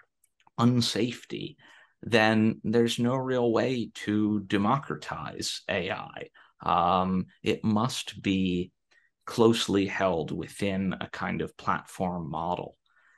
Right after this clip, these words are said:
And so I, I think that's really the, the wrong threshold to draw. Um, you know, at, at the end of the day,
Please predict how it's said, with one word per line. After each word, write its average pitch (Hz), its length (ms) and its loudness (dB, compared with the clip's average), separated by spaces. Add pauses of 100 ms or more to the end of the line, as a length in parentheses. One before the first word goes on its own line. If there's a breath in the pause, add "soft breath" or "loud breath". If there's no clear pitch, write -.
(140 soft breath)
And 92 240 0
so - 160 0
I, 95 220 0
I - 80 -4
think 117 280 -4
that's 98 320 -2
really 98 580 -2 (520)
the, 117 240 2
the 113 160 2
wrong 107 500 4
threshold 101 960 -2
to - 140 -2
draw. 95 580 -2 (580)
Um, 98 760 2 (600)
you 123 120 -6
know, 104 140 0
at, - 160 -6
at 95 120 -8
the 98 140 0
end 117 180 0
of 110 120 -8
the 104 100 0
day, 98 480 -2